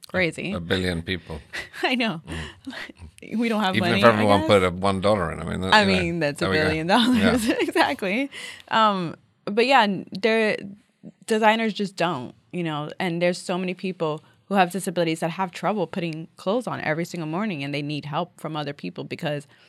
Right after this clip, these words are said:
Speaker 1: there isn't clothes that can help them, you know, as simple as putting your jeans on. It ta-, for me personally, it takes me at least thirty minutes to put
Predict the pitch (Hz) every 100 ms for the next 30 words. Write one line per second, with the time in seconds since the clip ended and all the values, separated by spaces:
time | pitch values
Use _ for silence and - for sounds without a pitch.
0 | _ - 190 - 190 185 185 190 175 165
1 | 165 165 135 - _ _ _ - 190 160
2 | 151 170 165 175 165 143 139 - _ _
3 | 180 175 - 196 185 - 175 170 165 143
4 | - - 151 147 147 170 165 139 143 139
5 | 151 _ _ _ _ - 175 - - -
6 | 220 233 285 240 247 262 302 349 339 -
7 | 190 185 170 - 190 170 - 175 165 147
8 | 151 - - - 165 151 143 143 - -
9 | 165 -